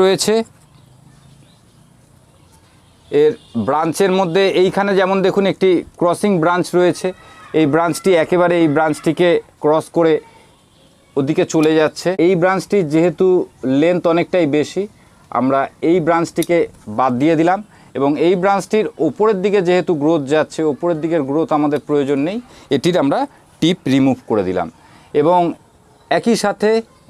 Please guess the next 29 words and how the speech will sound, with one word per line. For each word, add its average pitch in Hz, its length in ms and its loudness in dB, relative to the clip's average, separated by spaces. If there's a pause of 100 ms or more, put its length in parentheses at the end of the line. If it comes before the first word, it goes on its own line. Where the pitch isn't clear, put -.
এখানে 175 260 0 (280)
আরও 190 200 0
দুটি 196 260 -2
ছোট 180 140 -4 (140)
ব্রাঞ্চ 160 240 0 (120)
রয়েছে। 180 280 0 (640)
এই 202 60 4 (100)
ব্রাঞ্চটি 190 320 0 (100)
দেখুন 202 240 -2 (720)
একদম 160 260 0 (420)
গাছের 147 320 -2 (500)
ভেতর 190 220 0 (100)
দিকে 180 220 2
যাচ্ছে, 170 300 -2 (380)
এটি 143 160 0 (100)
আমাদের 147 240 0 (100)
কোনো 147 140 2 (120)
প্রয়োজন 147 340 2 (100)
নেই, 185 100 -2 (400)
এটিকে 131 280 -2
আমরা 165 220 0
পুরোপুরি 131 380 -2 (380)
বাদ 104 240 -4
দিয়ে 92 180 -2
দিলাম। 87 180 -2 (420)
এখানটায় 233 440 0
দেখুন 240 240 -2 (360)
এই 220 140 2
যে 247 60 2